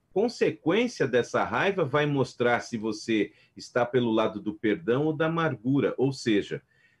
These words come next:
eh, a-, alguém que bêbado atropelou e matou um filho, como diz o Bruno agora. Óbvio, você vai ficar indignado e você vai ficar realmente, o-, sabe, querendo o quê? Justiça. Porque a justiça,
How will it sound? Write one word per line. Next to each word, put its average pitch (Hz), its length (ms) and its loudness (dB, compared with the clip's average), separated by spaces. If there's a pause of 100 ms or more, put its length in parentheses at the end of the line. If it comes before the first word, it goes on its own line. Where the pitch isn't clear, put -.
eh, 104 420 2 (140)
a-, 104 140 -4 (240)
alguém 113 420 -4
que 135 180 0
bêbado 135 640 2
atropelou 131 560 2
e 139 40 2
matou 131 520 2
um 135 140 0
filho, 123 560 0
como 113 340 0
diz 104 300 -2
o 110 80 2
Bruno 98 380 -2
agora. 80 400 -4 (180)
Óbvio, 185 500 -2 (240)
você 127 280 0
vai 135 140 2
ficar 135 180 -2
indignado 127 840 0
e 113 80 2
você 131 280 -2
vai 135 160 0
ficar 143 260 -2
realmente, 147 640 0 (220)
o-, 120 300 2
sabe, 139 400 -2
querendo 160 460 2
o 156 60 0
quê? - 300 0 (180)
Justiça. - 800 -4 (1300)
Porque 127 500 2
a 113 140 0
justiça, 131 800 -2